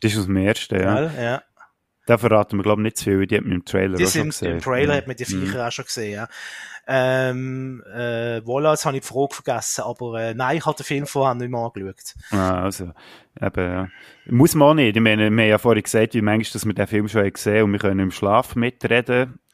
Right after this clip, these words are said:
Speaker 1: oder spontan halt einfach so schnell ein paar S M S austauschen, austauschen, bevor wir überhaupt zusammen reden, richtig. Also, das soll ja eigentlich schon für sich stehen. Jetzt, äh, jetzt wird, ja, ich,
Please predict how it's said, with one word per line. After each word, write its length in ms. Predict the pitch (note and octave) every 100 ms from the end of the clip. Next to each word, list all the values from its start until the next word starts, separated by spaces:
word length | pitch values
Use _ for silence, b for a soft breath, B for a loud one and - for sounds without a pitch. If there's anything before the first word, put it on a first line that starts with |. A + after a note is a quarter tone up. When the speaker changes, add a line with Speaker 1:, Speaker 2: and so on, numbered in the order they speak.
| -
Speaker 1:
oder 200 | G#2+ G2
spontan 560 | - G#2+ F#2+ G#2 A2
halt 200 | G#2+ G#2+
einfach 140 | A2 G2
so 120 | G#2+
schnell 200 | G2+ G#2
ein 80 | -
paar 140 | G#2
S 200 | G#2 A2+
M 120 | A2+ A2
S 180 | G#2+
austauschen, 560 | A#2 - - A2+ A2+ - A#2+ -
austauschen, 460 | A#2 - A#2 -
bevor 240 | G#2+ G2 G2+
wir 120 | G#2+
überhaupt 360 | F2+ G2 A2+ -
zusammen 220 | B2+ B2
reden, 260 | B2 A#2+
richtig. 340 | A#2 A#2+ - G2+
Also, 220 | G2 G2+
das 180 | F#2+ -
soll 200 | G2 G2
ja 100 | G2
eigentlich 220 | G2 G2
schon 160 | A2 G2
für 100 | F2
sich 320 | G2+ A2+ -
stehen. 300 | - A2 C3+ B B B B B B B B B _ _ _
Jetzt, 480 | G#2 E3+ - - -
äh, 320 | B2+ G2+ E2+ - _ -
jetzt 220 | C#3 -
wird, 240 | E3 - _
ja, 380 | D#3+ C#3+ E3 A2 _ A3 _ _ _ _
ich, 260 | G#3 -